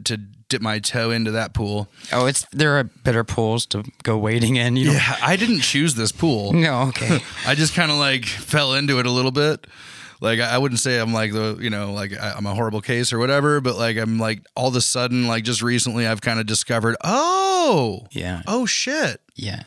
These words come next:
Speaker 1: That's what that is."
Speaker 2: You can borrow my floaties if you want. <laughs> Um, with anxiety, when it,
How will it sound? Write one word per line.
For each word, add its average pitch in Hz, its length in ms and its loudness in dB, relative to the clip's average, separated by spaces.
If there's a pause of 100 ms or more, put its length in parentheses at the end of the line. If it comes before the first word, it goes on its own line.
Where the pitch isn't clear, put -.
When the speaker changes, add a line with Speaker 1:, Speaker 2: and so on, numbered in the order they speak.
(100)
Speaker 1:
That's 147 420 -2
what 127 160 -6
that 90 220 -6
is." 69 420 -6
Speaker 2:
You 123 60 -2
can 131 180 -2
borrow 113 220 0
my 95 140 0
floaties 101 520 -2
if 104 220 -10
you 101 100 -2
want. 107 380 -2
<laughs> - 40 -14 (1800)
Um, 131 460 0 (1040)
with 190 200 0
anxiety, 214 420 2
when 170 140 2
it, - 100 -6